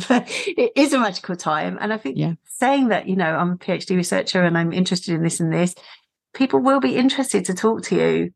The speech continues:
Speaker 2: Yeah, it's cool. It's cool. And, you know, uh, pe-, for the folks out there, like, "Yeah, but I don't have a network." Well, hold up.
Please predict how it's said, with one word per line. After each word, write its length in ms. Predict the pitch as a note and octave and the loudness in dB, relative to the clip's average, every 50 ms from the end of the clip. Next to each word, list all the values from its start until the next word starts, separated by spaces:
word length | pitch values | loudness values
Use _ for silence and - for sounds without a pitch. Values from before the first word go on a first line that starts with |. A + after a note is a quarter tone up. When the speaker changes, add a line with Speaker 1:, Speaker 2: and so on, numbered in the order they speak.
| _ _ - | _ _ 2
Speaker 2:
Yeah, 240 | F3+ G3+ C4 E4 E4 | 2 4 4 4 2
it's 140 | A#3 - - | 0 -2 0
cool. 340 | - C#4+ D#4+ D#4+ - - - - | 0 2 2 2 2 0 0 0
It's 160 | G3 - - | -2 0 0
cool. 280 | - E4 F4 C4+ G#3 - - - - - - - - | 0 2 2 2 2 0 -8 -20 -20 -20 -10 0 2
And, 120 | D4 D#4+ | 2 4
you 100 | E4+ F4 | 4 4
know, 300 | E4+ E4 D#4+ D#4 D4+ - _ _ _ _ _ _ _ _ _ _ _ - | 2 4 4 4 2 0 _ _ _ _ _ _ _ _ _ _ _ -6
uh, 100 | - A#3 A#3+ - | -4 -4 -4 -2
pe-, 120 | - - C4+ | -2 -2 0
for 140 | - - C4 | 0 0 0
the 100 | A#3 A#3 | 0 2
folks 320 | - C4 B3+ C#4+ D4 - | 4 4 4 4 4 4
out 160 | C4 A#3 A3 | 2 2 4
there, 180 | A3+ G#3 G#3 G3 | 4 4 4 4
like, 220 | F#3+ F3 E3+ F3 | 4 2 0 2
"Yeah, 140 | F#3+ F#3 F#3 | 2 2 4
but 100 | F3+ - | 4 4
I 100 | - F3 | 2 2
don't 120 | F3+ F#3 G3 | 2 2 0
have 100 | F3+ D#3+ | 0 0
a 40 | D3+ | 0
network." 560 | D3+ D#3+ - - - C#3+ C3+ - - _ - | -2 -2 -4 -4 -4 -2 -2 -2 -4 _ -8
Well, 200 | - - C#4 D4 | -4 -2 -2 0
hold 280 | C4+ D#4 F4+ G4+ A4+ - | 0 2 2 2 4 4
up. 300 | - C#3+ - E3 - | 6 6 6 4 4